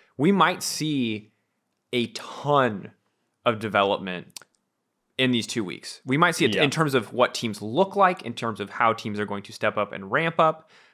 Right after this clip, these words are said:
Speaker 1: um, especially looking again here at teams like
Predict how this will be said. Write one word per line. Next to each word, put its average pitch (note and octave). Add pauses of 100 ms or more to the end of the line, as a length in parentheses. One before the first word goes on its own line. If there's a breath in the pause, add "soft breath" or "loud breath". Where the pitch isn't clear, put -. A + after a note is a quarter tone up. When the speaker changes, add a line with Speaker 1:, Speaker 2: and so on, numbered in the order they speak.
(140 soft breath)
Speaker 1:
um, G#2+
especially D#3
looking B2
again A2+
here A2+
at G2
teams G2+
like F#2+